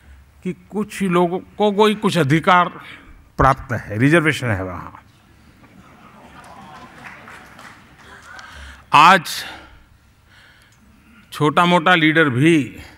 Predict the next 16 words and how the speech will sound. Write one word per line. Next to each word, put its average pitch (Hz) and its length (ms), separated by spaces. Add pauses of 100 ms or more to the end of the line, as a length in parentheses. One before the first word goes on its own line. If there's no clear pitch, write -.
(1000)
दस 135 200
बारह 151 320
किलोमीटर 175 400
पदयात्रा 139 560
करे 127 420 (1500)
तो 151 80
चौबीस 156 400
घंटे 143 360
टीवी 139 280
चला 135 300
लेगा, 127 720 (720)
मीडिया 120 300
के 127 140
पहलेपन 127 540
पर 123 140
छप 120 260